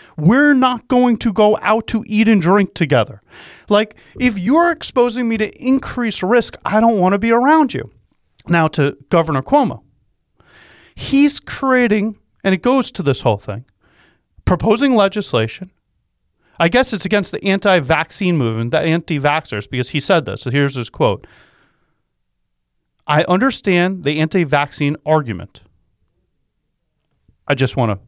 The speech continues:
put in my own little statement. I don't understand it, but he does. "In my opinion," his opinion, not mine, "there is no science to it." Well, also my opinion. "You can have a theory."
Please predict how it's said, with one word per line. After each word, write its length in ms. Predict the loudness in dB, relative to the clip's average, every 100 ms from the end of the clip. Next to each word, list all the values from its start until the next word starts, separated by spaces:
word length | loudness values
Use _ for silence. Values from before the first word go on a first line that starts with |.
| -6
put 160 | -4
in 80 | -2
my 120 | -2
own 280 | -4 -4 -6 -12 _ -8
little 140 | -8
statement. 320 | -6 -6 -6 -12 _
I 280 | -4 0 0
don't 360 | 0 0 -2 -10
understand 540 | -14 -14 -10 -10 -12
it, 160 | -20 -20 -20 -4
but 220 | -2 -2 _ _
he 320 | _ -6 -4
does. 380 | -2 -4 -8 -20 _ _ _ _ _ -20 -20 -20 -2
"In 220 | 0 2
my 220 | 4 2
opinion," 360 | 2 0 0 -2
his 180 | -2
opinion, 340 | -2 -4 -6 -4
not 180 | -6 -6
mine, 220 | -10 -14 _ -20 _ _
"there 280 | -2 2 2
is 140 | 2
no 160 | 0 0
science 500 | 0 0 2 0 -2
to 180 | 0 0
it." 160 | 0 _ _ _
Well, 180 | -4 -4 _ -2
also 280 | -2 0 -4
my 160 | -6
opinion. 340 | -8 -12 -16 -18 _ -20 -20 -20 _
"You 200 | 2 2
can 200 | 2 0
have 240 | 2 2
a 60 | 0
theory." 520 | -2 -2 0 -2 -8